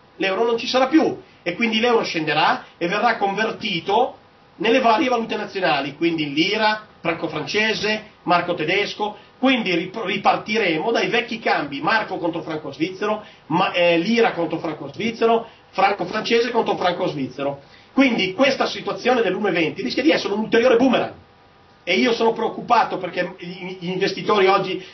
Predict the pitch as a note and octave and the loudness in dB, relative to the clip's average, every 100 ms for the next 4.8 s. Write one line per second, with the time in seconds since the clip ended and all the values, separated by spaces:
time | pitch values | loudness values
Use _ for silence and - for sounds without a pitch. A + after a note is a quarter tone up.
0 | - - F#3 F#3 E3 - F#3 G#3+ G3+ F3 | -20 0 2 2 0 -2 -2 -2 0 -2
1 | - F3 F3 F#3+ G#3+ G#3+ F#3 F3+ F#3 F#3 | 0 2 2 0 0 0 0 0 0 0
2 | F3+ D#3+ C3 B2 C#3+ - G3 G#3 G#3+ F#3 | 0 -2 -2 -8 -8 0 2 4 4 4
3 | D3 C3 - - _ F3 F#3+ D#3 A3 F3 | 2 0 -10 -20 _ 0 0 4 4 4
4 | D3+ C3 D#3 F3+ G3 G#3+ E3 | 2 0 -4 2 2 6 4